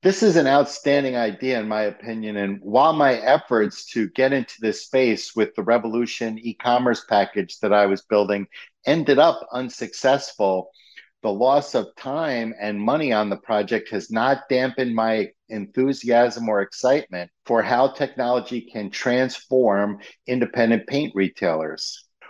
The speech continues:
Websites and e-commerce sites are just the beginning as it relates to technology,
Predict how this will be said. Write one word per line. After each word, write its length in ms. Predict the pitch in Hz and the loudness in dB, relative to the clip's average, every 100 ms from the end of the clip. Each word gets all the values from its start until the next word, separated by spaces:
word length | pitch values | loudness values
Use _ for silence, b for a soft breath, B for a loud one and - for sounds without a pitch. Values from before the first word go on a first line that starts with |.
| B | B
Websites 680 | - 139 151 - 160 160 151 | 4 4 2 2 4 4 2
and 100 | 123 | -2
e-commerce 640 | 139 135 143 139 139 131 - | -2 -2 -2 -2 -2 -4 -2
sites 340 | 135 139 - | 0 0 -2
are 120 | 107 | -12
just 320 | - 135 131 | -4 -4 -4
the 80 | - | -10
beginning 600 | 107 107 90 135 131 120 | -8 -8 0 2 2 2
as 200 | 110 110 | 2 0
it 40 | 110 | 0
relates 460 | 104 104 117 113 | 0 0 -2 -2
to 100 | - | -12
technology, 920 | 113 113 - 113 117 113 - 90 85 | -6 -6 -2 2 2 2 -2 -6 -8